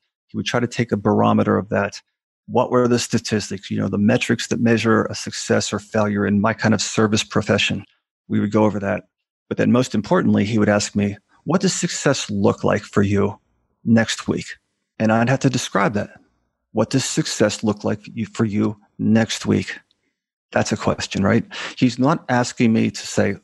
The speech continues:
"Five years from now, what does it look like?" No, we're talking now, this minute. So I would describe it to him. I would go into whatever it looked like for me. He would leave the room.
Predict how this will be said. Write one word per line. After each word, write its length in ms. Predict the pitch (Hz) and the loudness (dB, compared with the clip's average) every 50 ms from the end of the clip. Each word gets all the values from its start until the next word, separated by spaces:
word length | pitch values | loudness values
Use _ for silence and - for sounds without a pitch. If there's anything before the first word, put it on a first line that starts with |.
| _ _ _ _ - | _ _ _ _ 0
"Five 280 | 170 185 185 165 123 | 2 2 2 0 -2
years 200 | - 123 127 123 | -2 -2 -2 -2
from 160 | - - 110 | 0 0 2
now, 180 | 110 110 110 113 | 2 2 2 4
what 160 | 107 113 113 | 2 2 2
does 140 | - 110 104 | 2 0 2
it 60 | 110 | 2
look 140 | 110 110 - | 2 2 2
like?" 160 | 104 101 107 | 0 0 2
No, 240 | 117 - - - - - - - - _ | 2 2 2 0 -4 -10 -18 -20 -14 _
we're 140 | 98 113 139 | -4 -4 -4
talking 480 | - - 160 139 127 - 123 113 104 104 | -2 -2 -2 -2 0 0 0 2 2 2
now, 360 | 104 98 98 92 90 - - _ _ _ | 2 0 0 -2 -4 -6 -10 _ _ _
this 320 | - - - - - - - | -2 0 2 2 2 2 0
minute. 240 | 117 117 110 95 - _ _ _ _ _ _ _ _ _ _ _ | 0 0 0 -2 -6 _ _ _ _ _ _ _ _ _ _ _
So 220 | - - - - | -10 -4 0 2
I 80 | 104 113 | 2 4
would 120 | 147 147 | 2 2
describe 360 | 143 139 - - - 254 190 | 0 -2 -2 0 0 2 2
it 80 | - - | 0 -2
to 100 | - 107 | -2 -2
him. 160 | 90 87 98 - - - - - - - - | -2 -2 -4 -6 -12 -18 -20 -20 -18 -12 -8
I 100 | 110 101 | -4 -2
would 120 | 98 98 | -2 0
go 140 | - 107 110 | 2 4 4
into 300 | 117 117 - - 127 117 | 4 4 2 0 -2 0
whatever 400 | 120 120 117 127 135 135 139 143 | 2 2 2 2 2 2 2 0
it 80 | 135 143 | 2 0
looked 180 | 160 160 - | -2 0 0
like 120 | 113 107 - | 0 -2 0
for 160 | - - 92 | -2 -4 -4
me. 180 | 98 87 - - _ _ _ _ _ _ _ _ _ | -4 -4 -8 -10 _ _ _ _ _ _ _ _ _
He 120 | - 120 | -2 0
would 180 | 127 139 143 139 | 2 2 2 4
leave 140 | 156 156 147 | 2 4 4
the 100 | 170 156 | 2 2
room. 340 | 131 117 113 120 120 117 | 2 2 2 2 0 -2